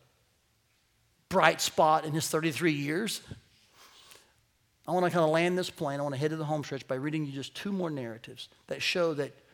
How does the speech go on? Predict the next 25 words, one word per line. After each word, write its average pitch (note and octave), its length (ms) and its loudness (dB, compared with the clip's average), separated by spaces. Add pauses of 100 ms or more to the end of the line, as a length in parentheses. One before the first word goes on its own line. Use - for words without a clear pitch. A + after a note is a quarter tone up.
(140)
who A3+ 280 -6
he F#3 200 -2
is B2+ 580 -8 (1000)
is C#3+ 200 -8
really E3+ 180 0
the C#3 240 -2
underneath, D#3+ 600 -2
the B2+ 80 -10
fundamental E3 680 -4
concept C#3+ 580 -6
you've B2+ 140 -10
gotta C3 220 -6
grasp. A#2+ 680 -12 (560)
And F3+ 140 4
that F3+ 80 8
his E3+ 160 4
benefits A#3+ 520 8
can A3+ 260 6
lead E4 240 10
you D4 80 6
to A#3+ 80 6
see - 180 4
his G3+ 140 2
beauty, G3 280 2
yes. E3 460 6